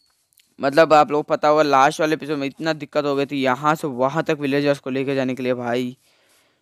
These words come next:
क्या बताऊँ भाई साहब। ओके, तो मैं सोच रहा हूँ गाइस आज इस वाली वीडियो में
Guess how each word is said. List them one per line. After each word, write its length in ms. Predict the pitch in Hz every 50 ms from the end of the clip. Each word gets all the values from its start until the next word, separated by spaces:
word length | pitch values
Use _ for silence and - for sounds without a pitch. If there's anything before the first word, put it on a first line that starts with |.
| _ _ _ _
क्या 240 | - 143 143 143 156 156
बताऊँ 960 | 127 120 127 123 - _ _ _ _ _ 131 127 131 135 135 135 127 123 120
भाई 300 | 113 117 117 120 123 127 120
साहब। 680 | - - - - - - 127 123 123 120 120 120 123
ओके, 280 | 127 131 - 160 160 165 170 - _ _ _ _ _ _ _ _ _ _ _ _ _ _ _ _ _ _ _ _ _ _ _ _ _ _ -
तो 80 | 175
मैं 260 | 170 165 156 160 180
सोच 320 | 190 - - 190 180 - 160
रहा 120 | 175 175
हूँ 80 | 180 156
गाइस 300 | 151 151 160 185 - - _ _ -
आज 320 | 147 151 151 151 - - - 131 -
इस 160 | 151 - -
वाली 180 | 185 196 190 180
वीडियो 300 | 160 151 147 143 139 135
में 220 | 127 135 151 190